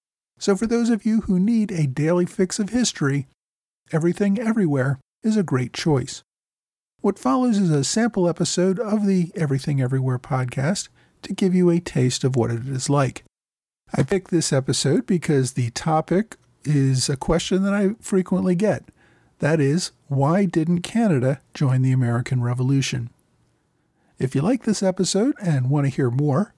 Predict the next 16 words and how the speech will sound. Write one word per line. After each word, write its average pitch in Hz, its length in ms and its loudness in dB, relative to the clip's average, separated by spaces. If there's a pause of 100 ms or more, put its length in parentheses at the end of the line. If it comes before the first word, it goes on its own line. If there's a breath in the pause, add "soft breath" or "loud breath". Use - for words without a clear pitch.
(120)
please 180 240 0
subscribe 160 640 -2
to 151 160 0
the 123 240 -4
Everything 139 420 2
Everywhere 127 360 0
podcast 135 640 0
wherever 139 440 -2
you 120 200 2
enjoy 127 300 0
your 120 120 0
podcasts, 123 840 -4 (480 loud breath)
or 185 140 2
go 190 300 2
to 185 360 -2 (300)
everything 202 720 0